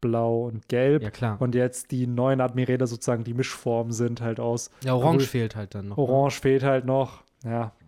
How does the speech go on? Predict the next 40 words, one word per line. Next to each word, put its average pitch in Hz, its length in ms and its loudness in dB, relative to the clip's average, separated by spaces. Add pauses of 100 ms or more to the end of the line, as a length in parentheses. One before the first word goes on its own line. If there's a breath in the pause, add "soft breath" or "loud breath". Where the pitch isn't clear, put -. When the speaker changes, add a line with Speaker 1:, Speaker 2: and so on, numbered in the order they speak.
(560)
Speaker 1:
Corby 127 460 -10
vielleicht 143 420 -12
in 143 80 -10
der 147 120 -10
Zukunft. 165 640 -10
Speaker 2:
Na, 110 60 -10
Corby 156 340 0
wär 170 160 2
pink. 147 400 -6 (720)
Speaker 1:
Ja, 113 180 -6
aber 127 200 2
man 131 140 0
nimmt 139 160 -2
ja 131 80 -2
nicht 120 160 -8
die 110 80 -4
Haarfarbe. 113 480 -4
Die 113 100 -8
anderen 117 220 -4
sind 113 160 -8
ja 113 100 -2
Speaker 2:
Ja, 113 60 -2
Speaker 1:
auch 113 40 -2
nicht 117 100 0
Speaker 2:
aber 117 140 -2
Speaker 1:
nach 127 200 2
den 110 200 -4
Speaker 2:
komm, 156 280 2 (260 loud breath)
ich 120 160 -8
mein, 151 180 2
dann 156 160 2
muss 165 180 4
er 151 100 4
Speaker 1:
Niemand 202 340 8
Speaker 2:
sich 175 100 4
Speaker 1:
hat 151 160 4
Speaker 2:
ja 160 260 6
Speaker 1:
ja - 100 -20 (100)
die 160 160 0
Farbe 151 720 2